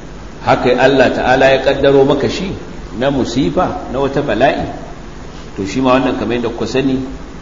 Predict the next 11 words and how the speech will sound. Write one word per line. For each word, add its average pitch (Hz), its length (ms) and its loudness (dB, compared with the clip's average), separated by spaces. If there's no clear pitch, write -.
yana 113 260 4
da 101 100 0
matakai 110 520 -2
na 160 100 2
haƙuri. 107 320 -2
Matakin 127 540 0
farko, 139 440 0
ka 135 120 0
yadda 117 400 6
da 123 100 4
gajiyawarka, 104 760 0